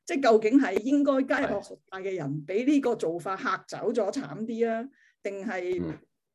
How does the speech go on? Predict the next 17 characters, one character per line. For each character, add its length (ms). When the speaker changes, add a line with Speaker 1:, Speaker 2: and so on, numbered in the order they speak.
Speaker 1:
唔 160
應 200
該 100
嚟 140
學 320
術 80
界， 360
但 140
係 120
畀 200
呢 160
班 240
人 380
嘅 160
成 240
功 140
吸 80